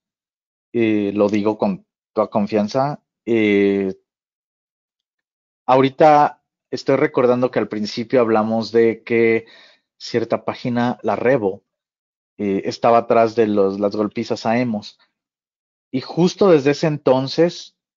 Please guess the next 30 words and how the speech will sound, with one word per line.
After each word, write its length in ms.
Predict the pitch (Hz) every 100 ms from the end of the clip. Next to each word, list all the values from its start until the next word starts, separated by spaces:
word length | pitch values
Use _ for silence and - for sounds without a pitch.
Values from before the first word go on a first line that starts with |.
| _ _ _
no 120 | 123
me 80 | 139
acuerdo 380 | 143 - 123 123
en 80 | 117
qué 100 | 110
año 220 | 110 117
fue, 300 | - 107 107
pero 500 | - 104 95 92 - _ _
fue 140 | - -
principios 460 | 110 104 - 107
de 80 | 104
los 140 | 92
dos 200 | 90 95
miles, 320 | 110 95 - _ _ _ _ _ _ _ _
eh, 520 | 120 110 104 101 101 - _ _ _ _ _ _
yo 240 | 147 120 135
les 160 | 131
decía 220 | 120 139
a 20 | 127
los 180 | 123
chicos, 400 | - 127 - 117
"No, 180 | 123 135
es 80 | 135
que 140 | -
tenemos 380 | 131 131 127 127
que 100 | -
ser 160 | 131 127
muy 200 | 123 131
responsables 840 | 151 - 117 107 - 113 127 110
porque 400 | - 104 104 101